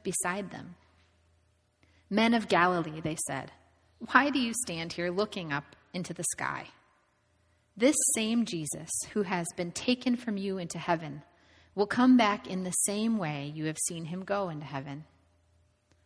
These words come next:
Then the apostles returned to Jerusalem from the hill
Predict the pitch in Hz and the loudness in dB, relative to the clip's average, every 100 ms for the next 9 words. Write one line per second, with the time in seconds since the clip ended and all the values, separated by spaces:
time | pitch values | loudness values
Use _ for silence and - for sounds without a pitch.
0 | _ _ _ _ - 208 247 269 262 190 | _ _ _ _ 0 4 6 6 6 6
1 | 180 - 156 - 175 - 226 240 240 226 | 6 4 -6 -8 -10 -4 0 2 2 0
2 | 196 190 190 - 156 147 143 175 175 165 | -4 -4 -2 -4 -6 -8 -6 -4 -4 -4
3 | - 185 147 151 | -2 -2 -2 -6